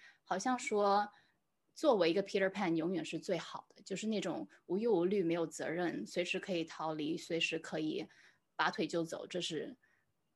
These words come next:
但其实这个是很多，啊，在，在社会种种的，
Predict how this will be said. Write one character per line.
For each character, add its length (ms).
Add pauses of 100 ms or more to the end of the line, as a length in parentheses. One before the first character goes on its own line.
但 360
其 180
实 60 (120)
这 120
个 340 (240)
是 320
很 360
多， 340 (1120)
啊， 240
在， 240
在 280
社 220
会 180
种 220
种 260
的， 680